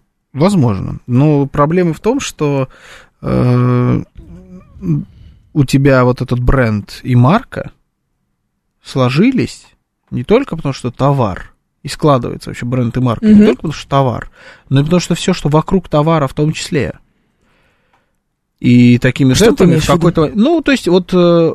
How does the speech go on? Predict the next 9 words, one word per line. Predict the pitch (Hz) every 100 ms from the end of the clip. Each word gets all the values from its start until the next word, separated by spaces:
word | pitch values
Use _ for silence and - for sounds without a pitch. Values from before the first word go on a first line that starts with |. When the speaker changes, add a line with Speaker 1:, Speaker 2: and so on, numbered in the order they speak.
| 147
Speaker 1:
ну, | 156 165
хорошо, | 160 160 - 104
те | 190
же | -
самые | 170 151
Rolex. | 113 87 117 - -
Хорошие | - 143 131 - -
часы, | - - - 285 302 _ _ _
качественные, | - 226 - - 220 214 208 202